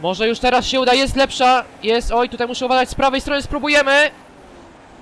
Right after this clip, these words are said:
Nie, nie ma szans, trzeba tu byłoby bardziej zaryzykować. Ale nie chcę aż przestrzelić zakrętu, bo to by się,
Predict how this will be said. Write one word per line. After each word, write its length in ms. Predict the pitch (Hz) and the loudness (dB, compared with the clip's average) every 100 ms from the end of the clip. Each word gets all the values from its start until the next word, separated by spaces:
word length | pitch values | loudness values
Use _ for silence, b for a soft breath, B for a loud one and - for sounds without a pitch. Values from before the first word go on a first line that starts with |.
| - - - - - - - - | -20 -20 -20 -20 -20 -20 -20 -14
Nie, 180 | 151 170 - - - 143 | -6 -6 -6 -18 -16 -14
nie 80 | |
ma 120 | 160 147 | -12 -10
szans, 360 | 160 156 135 | -10 -10 -12
trzeba 160 | - 143 | -14 -14
tu 80 | 135 | -14
byłoby 220 | 160 156 156 | -14 -14 -8
bardziej 300 | 185 175 170 | -8 -6 -8
zaryzykować. 640 | 175 160 190 151 160 - - - - - - - - | -8 -10 -10 -4 -4 -6 -18 -20 -20 -20 -20 -20 -12
Ale 160 | 165 175 | -8 -6
nie 140 | 214 | -6
chcę 240 | - 220 208 | -4 -2 -2
aż 140 | - | -4
przestrzelić 580 | - 220 - 233 220 156 | -8 -8 -6 -4 -4 -4
zakrętu, 460 | 196 233 240 190 | -6 -2 -4 -4
bo 80 | 175 | -10
to 100 | 180 | -10
by 80 | 175 | -10
się, 120 | 185 | -12